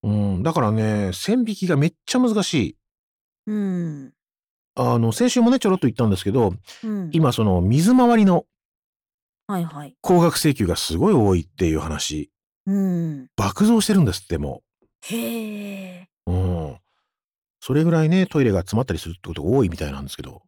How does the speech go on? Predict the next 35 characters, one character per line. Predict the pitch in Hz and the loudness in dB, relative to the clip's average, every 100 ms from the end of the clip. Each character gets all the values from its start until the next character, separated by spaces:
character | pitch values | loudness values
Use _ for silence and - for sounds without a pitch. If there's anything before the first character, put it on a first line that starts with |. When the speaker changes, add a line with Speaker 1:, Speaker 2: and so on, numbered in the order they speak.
| _ | _
Speaker 1:
ま | 85 | -4
あ、 | |
家 | 87 95 120 196 | -2 0 4 4
に | |
い | 123 | 4
る | 185 | 2
か | 127 | 0
ら | |
な | 80 | 0
ん | 73 | -4
だ | |
ろ | 73 | -8
う | |
け | 90 | -12
ど | - | -8
さ。 | 95 | -6
Speaker 2:
家 | 190 262 | -4 -2
に | 480 392 | 0 0
い | |
る | 240 | 0
時 | 208 | -4
間 | 214 202 | -6 -6
が | 196 | -4
ね、 | 196 254 | -2 -2
ほ | 214 262 | -4 -6
ん | |
と | 269 | -4
増 | 269 370 | -4 -6
え | |
た | 370 | -6
か | - 180 | -6 -6
ら | 165 | -6
だ | 160 | -8
と | 170 | -6
思 | 175 175 170 | -4 -4 -6